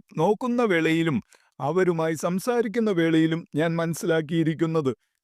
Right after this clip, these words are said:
ഇവർക്ക് ഏറ്റവും അനുകൂലമായി കണ്ടുവരുന്നത് വിദേശവുമായി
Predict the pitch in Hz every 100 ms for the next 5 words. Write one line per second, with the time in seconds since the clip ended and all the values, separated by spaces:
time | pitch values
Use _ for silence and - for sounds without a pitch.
0 | - 139 160 165 180 196 - 233 240 226
1 | - 160 196 254 247 240 247 - 156 175
2 | 170 165 160 165 151 127 - 135 151 175
3 | 165 180 175 190 240